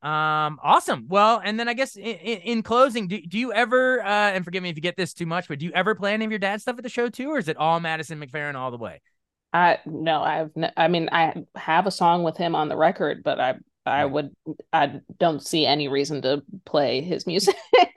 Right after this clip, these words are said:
Speaker 1: That,
Speaker 2: It's not mine. <laughs>
Speaker 1: that's its own thing. You have your own. Well, what's the one you, what's your collab on yours then?
Speaker 2: Um, it's a song called Run.
Speaker 1: Run, and what's it about?
Speaker 2: Um, I mean, the,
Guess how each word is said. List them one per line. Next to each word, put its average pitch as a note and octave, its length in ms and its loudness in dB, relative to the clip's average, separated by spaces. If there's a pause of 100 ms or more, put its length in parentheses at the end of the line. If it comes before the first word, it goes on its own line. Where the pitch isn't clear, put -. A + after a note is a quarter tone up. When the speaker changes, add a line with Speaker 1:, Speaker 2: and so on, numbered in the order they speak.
(120)
Speaker 1:
That, C#4 280 2
Speaker 2:
It's A#3+ 220 -2
not A3+ 220 6
mine. F3+ 400 4
<laughs> - 40 -20
Speaker 1:
that's C4 380 4
its F#3 160 -2
own F#3 300 2
thing. E3+ 320 0
You D#3 120 -2
have D#3 140 0
your D3+ 160 0
own. D3 80 -4
Well, A#3+ 180 6
what's B3 200 4
the B3 80 2
one A#3 200 -2
you, A3+ 180 -4
what's G#3 260 -4
your G3+ 120 -2
collab F3+ 360 0
on D#3+ 120 -4
yours E3+ 260 -6
then? G2 240 -14 (340)
Speaker 2:
Um, F#3 180 6
it's E3 160 -6
a G#3 60 -10
song F3+ 320 2
called D#3+ 260 4
Run. E3 340 0 (360)
Speaker 1:
Run, B2+ 320 -4
and F3 80 -4
what's C#3 160 -4
it C#3+ 60 -10
about? D3+ 220 -4 (500)
Speaker 2:
Um, D#3+ 340 4 (420)
I F#3+ 40 0
mean, F#3+ 200 2
the, F#3+ 160 6